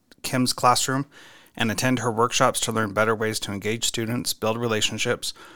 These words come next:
foster creativity, enhance communication, and create a climate and culture for success.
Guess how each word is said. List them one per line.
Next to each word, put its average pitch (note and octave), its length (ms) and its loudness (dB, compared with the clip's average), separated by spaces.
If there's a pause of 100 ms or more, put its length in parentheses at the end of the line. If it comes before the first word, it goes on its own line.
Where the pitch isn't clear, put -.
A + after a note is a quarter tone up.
(200)
foster A#2 400 4
creativity, A2+ 640 -2
enhance A#2+ 320 -2
communication, B2 680 0
and G2+ 200 -6
create A2 260 -2
a - 60 -8
climate A#2 480 -2
and G#2+ 180 -8
culture - 340 -6
for - 200 -2
success. - 680 0